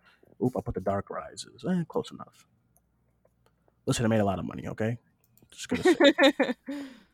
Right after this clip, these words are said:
Speaker 1: Let's see. Box
Speaker 2: I mean,
Speaker 1: office.
Speaker 2: there's just, there's just no arguing it, really.
Speaker 1: Yeah, so this one, this one made more than The Dark Knight, one point zero eight one billion.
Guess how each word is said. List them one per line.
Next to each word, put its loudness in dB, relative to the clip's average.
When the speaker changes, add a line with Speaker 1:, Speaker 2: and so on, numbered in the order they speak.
Speaker 1:
Let's -14
see. -14
Box -16
Speaker 2:
I -2
mean, -2
Speaker 1:
office. 0
Speaker 2:
there's 2
just, -4
there's 0
just -6
no -2
arguing -2
it, -10
really. -2
Speaker 1:
Yeah, -8
so -2
this 2
one, 4
this 0
one 6
made 6
more 10
than 6
The 4
Dark 0
Knight, 0
one 6
point 4
zero 8
eight 4
one 2
billion. 2